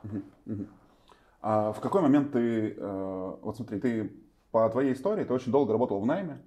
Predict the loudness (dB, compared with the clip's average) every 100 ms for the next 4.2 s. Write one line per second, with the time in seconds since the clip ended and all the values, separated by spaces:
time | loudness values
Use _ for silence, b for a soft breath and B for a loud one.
0 | -8 -6 -8 -16 -14 -12 -10 -12 -12 -10
1 | -4 -4 -4 -4 -4 -6 -8 -12 -8 -8
2 | -6 -4 -4 -4 -10 B B -4 -2 -2
3 | -4 -2 -2 -4 -4 -4 -4 -6 -6 -4
4 | -6